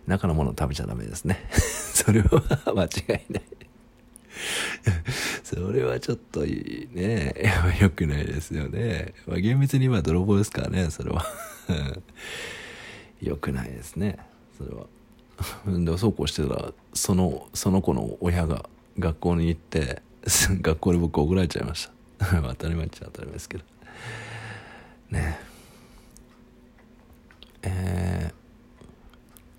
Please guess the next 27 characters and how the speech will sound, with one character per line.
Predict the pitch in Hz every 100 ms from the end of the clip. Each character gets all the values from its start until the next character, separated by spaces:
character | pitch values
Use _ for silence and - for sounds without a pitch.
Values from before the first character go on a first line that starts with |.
| -
ー、 | - - - - - - - - - -
先 | - - 131 127
日 | 120 -
で | 71
す | 67
ね、 | -
Amazon | 64 107 90 64 -
で、 | - - - - - - - - - -
え | 98 92 92
ー、 | 82
買 | 98
い |
物、 | 87 78 62 - -
ネ |
ッ | 98
ト | -
シ | 110
ョ |
ッ |
ピ | - 78
ン |
グ | 73
を |
し | 73
ま | -
し | 92
た。 | -